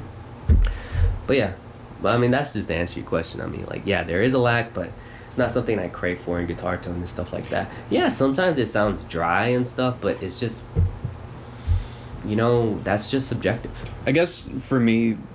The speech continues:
Speaker 2: the reason why I'm looking for reverb is, uh,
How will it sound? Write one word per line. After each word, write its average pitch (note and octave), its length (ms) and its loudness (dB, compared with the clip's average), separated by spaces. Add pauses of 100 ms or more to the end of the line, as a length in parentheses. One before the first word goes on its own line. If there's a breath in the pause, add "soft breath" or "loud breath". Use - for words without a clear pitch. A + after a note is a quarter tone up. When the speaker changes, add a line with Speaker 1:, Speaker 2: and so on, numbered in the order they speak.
(160)
Speaker 2:
the A#2+ 120 4
reason B2+ 280 6
why A2+ 60 6
I'm A#2 120 6
looking A2+ 240 4
for G#2 100 0
reverb A2 520 2
is, A2 440 2 (920 loud breath)
uh, F2+ 500 2